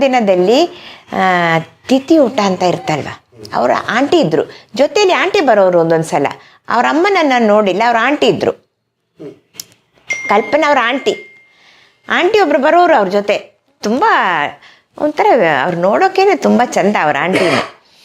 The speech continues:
ಆ, ಆ, ಅವರು ಅಲ್ಲಿ ಎಲ್ಲ ಇದ್ರು. ಆಮೇಲೆ ತಿಥಿ ಊಟ, ತಿಥಿ ಊಟ ಒಂದು ಎ-, ಎಷ್ಟು ದಿನ,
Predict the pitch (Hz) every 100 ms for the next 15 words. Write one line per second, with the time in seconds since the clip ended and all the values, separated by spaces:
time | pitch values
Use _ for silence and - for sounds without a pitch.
0 | - - - - 330 320 311 302 294 -
1 | _ - - _ - - 190 190 - 254
2 | 349 403 302 277 254 233 214 160 151 220
3 | 262 226 269 294 262 277 - 269 269 294
4 | 165 - - 220 240 311 269 190 247 254
5 | 226 220 226 226 - 233 240 269 254 240